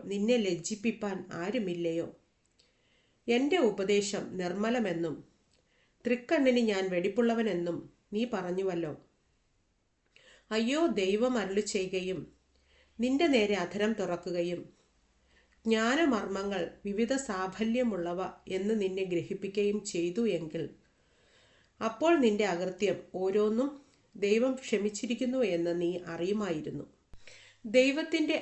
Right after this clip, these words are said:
അഗാധ തത്വം നിനക്ക് ഗ്രഹിക്കാമോ? സർവശക്തന്റെ സമ്പൂർത്തി നിനക്ക് മനസ്സിലാകുമോ? അത് ആകാശത്തോളം ഉയരമുള്ളത്, നീ എന്തു ചെയ്യും? അത് പാതാളത്തേക്കാൾ അഗാധമായത്, നിനക്ക് എന്തറിയാം?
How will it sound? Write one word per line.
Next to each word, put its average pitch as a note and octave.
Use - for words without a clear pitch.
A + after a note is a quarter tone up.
അഗാധ G3
തത്വം F3
നിനക്ക് G#3+
ഗ്രഹിക്കാമോ? F#3
സർവശക്തന്റെ D#4
സമ്പൂർത്തി F#3+
നിനക്ക് G3
മനസ്സിലാകുമോ? E3+
അത് A3+
ആകാശത്തോളം B3+
ഉയരമുള്ളത്, F#3
നീ A3+
എന്തു G3
ചെയ്യും? G3
അത് G#3+
പാതാളത്തേക്കാൾ C4
അഗാധമായത്, F3+
നിനക്ക് A3+
എന്തറിയാം? F#3